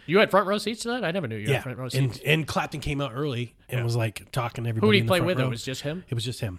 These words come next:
Speaker 1: All right. And he probably, and this was
Speaker 2: It was, like,
Speaker 1: probably
Speaker 2: three hour
Speaker 1: ninety,
Speaker 2: show.
Speaker 1: eighty-nine,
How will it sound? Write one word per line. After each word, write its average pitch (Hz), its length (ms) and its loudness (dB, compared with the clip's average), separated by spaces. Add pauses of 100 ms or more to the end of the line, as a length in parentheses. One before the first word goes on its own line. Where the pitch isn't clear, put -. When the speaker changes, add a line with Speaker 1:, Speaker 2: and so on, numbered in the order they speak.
(140)
Speaker 1:
All 101 80 -12
right. 92 160 -14 (500)
And 127 120 -4
he 123 40 -10
probably, 123 520 2 (180)
and 127 160 -8
this 143 100 -10
was 147 80 -2
Speaker 2:
It - 40 6
was, 127 80 4
like, 139 80 6
Speaker 1:
probably 135 160 2
Speaker 2:
three 143 100 6
hour 127 140 6
Speaker 1:
ninety, 143 160 2
Speaker 2:
show. 170 160 0
Speaker 1:
eighty-nine, 160 600 0